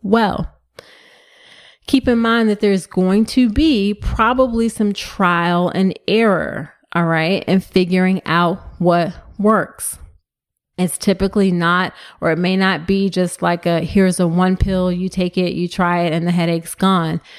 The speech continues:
It may require some time in order to figure out a regimen that really works best for you.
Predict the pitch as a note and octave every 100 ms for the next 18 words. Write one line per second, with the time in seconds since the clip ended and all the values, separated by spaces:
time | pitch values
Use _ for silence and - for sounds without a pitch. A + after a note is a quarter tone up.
0 | - - - _ - G3 F#3+ F#3 F#3 F#3+
1 | G3 G3 G3 - G3 F3+ F3+ F3+ - F3
2 | F3 - D#4 C#4+ F#3+ F#3 F#3 F3 - F3+
3 | F3+ F3+ F#3 - E3+ F3+ F3 - E3+ -
4 | E3 F#3+ G#3+ F#3 E3+ E3 E3+ D#3+ D#3+ E3+
5 | E3 E3 E3 D#3+ D3+ - - D#3+ D3+ -
6 | - - E3+ E3 - - D#3+